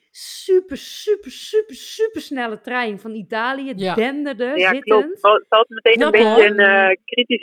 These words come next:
Speaker 1: ja.
Speaker 3: interview bij de N O S, maar, eh, ik zei al dat ze echt,
Speaker 1: Absoluut,
Speaker 3: eh,
Speaker 1: ja,
Speaker 3: supergoed
Speaker 1: want,
Speaker 3: werk
Speaker 1: want
Speaker 3: heeft gedaan.
Speaker 1: Stekelenburg die
Speaker 2: Ja.
Speaker 1: Ja,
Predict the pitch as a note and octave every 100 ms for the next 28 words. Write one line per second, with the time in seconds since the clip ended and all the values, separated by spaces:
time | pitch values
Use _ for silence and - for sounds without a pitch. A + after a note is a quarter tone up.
0 | - B3 B3 F#3+ A#3+ G#3 G3+ F#3+ G3 G3
1 | F#3 G#3+ D4+ _ G3 F3+ F3+ F#3 F3+ F3+
2 | F#3+ _ _ _ _ - F#3 G3+ G3+ G3+
3 | G3+ G3 - G3+ G#3 - G#4 G#4 G4 F#4+
4 | G#4+ G4 F#4+ A4 G#4 D#4 E4 - - D#4+
5 | F#3 F4 F#4 E3+ E3 D4+ D4+ - D4 D4
6 | F#4+ _ _ _ _ _ _ _ - A#3
7 | A3 _ _ _ _ _ _ _ _ _
8 | _ _ A#3 C#4+ F4+